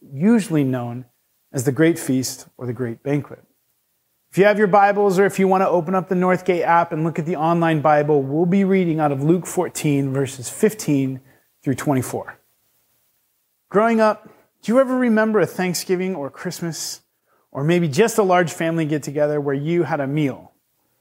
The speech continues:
but you and the other young kids were at the kids' table? You know the one I mean if you were ever at it. For me,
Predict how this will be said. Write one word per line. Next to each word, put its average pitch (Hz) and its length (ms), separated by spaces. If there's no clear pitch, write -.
but 127 120
you 214 600
and 151 100
the 147 120
other 175 180
young 160 300
kids 135 500
were 139 340
at 123 360
the 110 80
kids' - 320
table? - 400
You 180 120
know 247 120
the 247 80
one 240 160
I 233 120
mean 208 400
if - 120
you 180 100
were 165 100
ever 175 300
at 139 280
it. - 140
For 180 160
me, 214 360